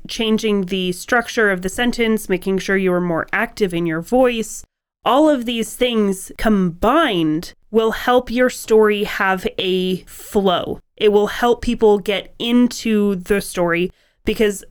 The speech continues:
variety is one of the best things for sentence structures, for paragraph structures,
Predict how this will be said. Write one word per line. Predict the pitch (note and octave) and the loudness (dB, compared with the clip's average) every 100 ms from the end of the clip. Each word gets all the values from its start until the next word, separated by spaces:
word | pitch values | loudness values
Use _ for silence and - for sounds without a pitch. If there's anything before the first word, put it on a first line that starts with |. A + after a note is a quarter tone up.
| - | -8
variety | F#3+ G#3+ G#3 F#3+ F#3+ D4 E4 E4 | 2 4 4 2 2 2 4 2
is | C4+ | 2
one | A#3+ B3 | 0 0
of | A3+ | 0
the | A3+ | 0
best | G3 - G3 G3 - - - | -2 -2 -2 -2 -4 -12 -8
things | - D#4+ A#3 F3+ F3+ - | -4 -2 0 0 -2 -4
for | - A3+ | 2 2
sentence | G#3+ A#3+ A3+ G#3+ F#3+ | 2 -2 -2 -2 -4
structures, | - - - - - - | -4 -4 -4 -8 -8 -8
for | - G3+ | 0 0
paragraph | - - G#3+ F#3 E3+ - | 0 0 0 2 -2 -4
structures, | - D3+ - - - | -6 -6 -6 -8 -8